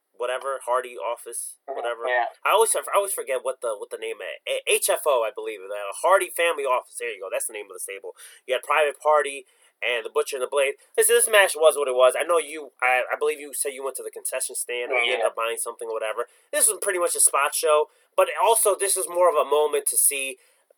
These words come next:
Speaker 1: Proud and Powerful, you know, be home in front of their people, just getting fucking the loudest reaction I think they've ever gotten. Uh, and also the Lucha Brothers, you know, Lucha Brothers are very, very fucking popular,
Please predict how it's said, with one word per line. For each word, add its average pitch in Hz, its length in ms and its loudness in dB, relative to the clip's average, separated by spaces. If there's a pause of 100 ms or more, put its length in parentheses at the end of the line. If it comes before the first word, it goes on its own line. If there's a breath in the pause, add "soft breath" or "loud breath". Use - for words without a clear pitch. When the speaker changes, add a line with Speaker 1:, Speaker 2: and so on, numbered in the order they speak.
(220)
Speaker 1:
Proud 156 360 6
and 151 120 -2
Powerful, 147 680 4
you 147 160 -10
know, 123 340 2 (680)
be - 240 -6
home 135 580 4 (520)
in 127 160 0
front 160 240 2
of 120 160 -4
their 165 240 8
people, 127 680 0 (300)
just 143 220 -2
getting 147 320 2
fucking 135 680 -2 (100)
the 147 80 2
loudest 135 680 4
reaction 131 420 -4
I 120 60 -6
think 127 180 -14
they've 117 220 -4 (120)
ever 123 240 0
gotten. 120 460 -2 (480 soft breath)
Uh, 143 160 4
and 180 100 2
also 214 340 6
the 202 120 -4
Lucha 226 260 -4
Brothers, 123 300 2
you 131 80 -6
know, 131 80 2
Lucha 151 300 -4
Brothers 147 200 0
are 127 180 0 (220)
very, 156 380 8
very 120 220 2
fucking 120 260 -8
popular, 110 480 -4